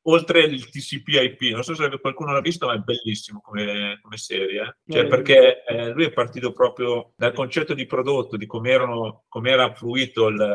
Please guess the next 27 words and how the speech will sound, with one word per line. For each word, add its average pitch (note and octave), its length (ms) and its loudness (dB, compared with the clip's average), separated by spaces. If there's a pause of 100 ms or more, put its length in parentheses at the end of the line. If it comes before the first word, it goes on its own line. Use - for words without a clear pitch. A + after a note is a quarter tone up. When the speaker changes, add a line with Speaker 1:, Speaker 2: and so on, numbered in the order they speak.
(500)
Speaker 1:
l'hacking, A2+ 720 -4
cioè A2 180 2
ai G2+ 100 -2
tempi A2 260 -6
c'era A2 260 0
l'M A2+ 180 -4
P A2+ 160 -12
tre A#2 160 0
che A#2+ 140 -10
te A#2+ 100 -10
lo A2+ 80 -8
scaricavi, A2+ 1080 0
dopo B2+ 380 6
te B2+ 100 -4
lo B2 80 -4
sentivi, A#2 680 -8 (380)
il A#2 180 -14
passaggio C3+ 540 2
allo B2+ 120 2
streaming, E3 680 -4
e D#3 140 -6
poi E3+ 140 4
addirittura D3+ 460 0
al B2 200 0
passaggio D#3+ 440 0
allo C#3+ 100 0
streaming, E3 520 -2